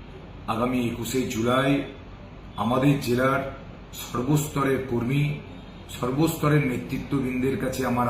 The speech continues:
আহ্বান এবং অনুরোধ যে আমরা সবাই মিলে একুশে জুলাই ধর্মতলায় যাব, কারণ একুশে জুলাই এবং ধর্মতলা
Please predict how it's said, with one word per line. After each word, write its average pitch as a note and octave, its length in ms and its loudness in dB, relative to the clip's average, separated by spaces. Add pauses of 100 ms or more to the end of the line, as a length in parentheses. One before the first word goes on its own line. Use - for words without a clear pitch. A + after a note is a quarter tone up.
আহ্বান B2 380 2
এবং A#2 120 2 (120)
অনুরোধ C#3+ 360 6 (800)
যে B2 80 0 (100)
আমরা C3+ 180 2 (120)
সবাই C#3 260 8 (100)
মিলে G2+ 200 6 (560)
একুশে C3 340 0
জুলাই C3+ 240 4 (140)
ধর্মতলায় B2 680 2
যাব, A#2 180 4 (680)
কারণ D3 260 10 (380)
একুশে C#3 280 2 (120)
জুলাই D3 300 10 (100)
এবং C3+ 120 0 (140)
ধর্মতলা A#2+ 500 2